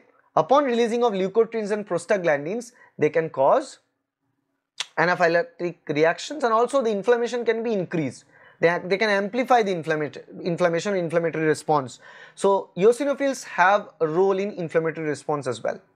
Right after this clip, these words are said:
They interact with the T cells and other immune cells to modulate the responses.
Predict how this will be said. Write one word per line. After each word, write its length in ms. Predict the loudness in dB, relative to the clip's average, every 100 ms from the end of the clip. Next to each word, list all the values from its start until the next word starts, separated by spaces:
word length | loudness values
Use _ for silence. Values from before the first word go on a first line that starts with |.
| _ -20 -20 -20 -20 _ 2
They 140 | 2
interact 380 | 4 6 4 4
with 120 | -2
the 80 | -2
T 240 | 0 -4
cells 400 | 2 2 2 0
and 140 | -8 -2
other 260 | 2 2
immune 260 | 2 0 0
cells 240 | 0 -2 -2
to 80 |
modulate 580 | 0 2 2 2 2 2
the 80 | 0
responses. 720 | 0 -6 -10 -10 -14 -18 -18